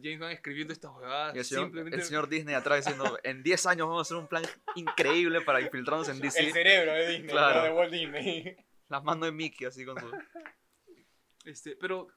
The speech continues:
Speaker 1: siendo sinceros, yo estoy más interesado en lo que va a hacer
Speaker 2: Con
Speaker 1: con
Speaker 2: Suicide,
Speaker 1: Escuadrón
Speaker 2: sí.
Speaker 1: Suicida que con Guardianes, que ya lo hemos visto dos veces. Y es muy chévere.
Speaker 3: Es paja, pero la se-, la seg-, bueno, no,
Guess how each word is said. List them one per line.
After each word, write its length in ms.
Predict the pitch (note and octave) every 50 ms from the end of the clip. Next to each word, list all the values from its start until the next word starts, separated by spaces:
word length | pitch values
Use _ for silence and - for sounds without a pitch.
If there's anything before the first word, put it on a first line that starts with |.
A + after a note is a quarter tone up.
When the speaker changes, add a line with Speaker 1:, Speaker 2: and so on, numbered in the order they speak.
| _ _ _
Speaker 1:
siendo 260 | - - G#3 A3 A#3 G#3+
sinceros, 400 | G3+ F#3 F#3 G#3+ G3+ G#3 G3 D#3+
yo 100 | F3+ G#3
estoy 160 | G3+ A3 G#3+
más 220 | G3+ G#3+ G#3+ -
interesado 640 | A3 G#3 G#3 F3 D3+ C#3 - E3+ E3+ F3 F3 - _
en 120 | - D3+
lo 120 | C#3+ C3+ B2+
que 80 | C#3 C#3
va 120 | D3 E3
a 20 | F3+
hacer 280 | F#3 - F#3+ F#3+ F#3+ F#3
Speaker 2:
Con 100 | F3+ _ -
Speaker 1:
con 180 | - B2+ C#3+
Speaker 2:
Suicide, 160 | C#3 C#3+ C#3+ C#3+
Speaker 1:
Escuadrón 380 | C#3 D3+ C#3+ D3+ F#3 G#3+ G#3+
Speaker 2:
sí. 60 | F#3 G#3 C3
Speaker 1:
Suicida 400 | A#2+ E3 G#3+ G3+ G3+ G#3 - _ _ _ _ _ _ _
que 140 | - F#3
con 160 | E3 F3+ F3+ F3
Guardianes, 500 | F3+ G3 G#3 B3+ C#4 C#4+ D4 B3 - _
que 180 | - C#4+ C#4+
ya 100 | D4 G4
lo 120 | F#4 F#4+ G4
hemos 200 | E4 E4 D#4+ C4
visto 240 | C#4+ B3+ B3+ C#4+ C4+
dos 220 | A3 C4 B3+ A#3+
veces. 460 | A#3 A#3 F3 - - C3 B2+ _ _ _
Y 120 | - A#3
es 80 | C4+ B3
muy 260 | A#3+ B3+ B3 A#3+ -
chévere. 540 | - - A#3 G#3+ F3+ D3 C3+ B2+ B2 A#2+ _ _ _ -
Speaker 3:
Es 100 | G3 F#3 -
paja, 340 | - E3+ D3+ - B2+ B2 D3
pero 100 | C#3+ D3+
la 140 | E3 E3
se-, 180 | - G3 G#3+ G3
la 120 | F#3+ G3
seg-, 300 | - - A3 A3+ - - F3+
bueno, 200 | E3+ E3 D3 C#3+
no, 140 | C#3+ D#3 D3+